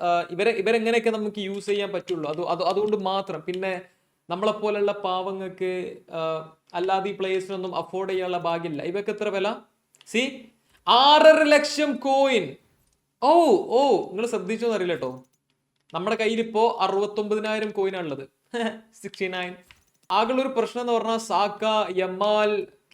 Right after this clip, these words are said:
കിയേസ, ഇവരൊന്നും നമുക്ക് സ്റ്റാർട്ടിംഗ് സ്ക്വാഡ് കിട്ടാൻ പറ്റിയിട്ടില്ല. കാരണം, ഗൈസ്, അണ്ണനൊക്കെ ഉണ്ടാവുമ്പോ നമ്മൾ അണ്ണനെ ഇറക്കണം, കെ ഡി ബി ഉണ്ടാവുമ്പോ നമ്മൾ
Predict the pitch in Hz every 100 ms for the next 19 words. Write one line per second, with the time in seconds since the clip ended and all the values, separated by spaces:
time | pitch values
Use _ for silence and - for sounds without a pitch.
0 | 190 196 220 214 220 208 196 226 226 220
1 | 214 220 220 196 196 190 214 196 202 202
2 | 196 185 185 180 180 175 151 151 170 175
3 | 196 196 - _ _ - _ - - 208
4 | - 185 202 240 254 247 233 247 233 226
5 | 226 220 233 240 226 220 220 156 202 214
6 | 220 233 226 240 233 233 233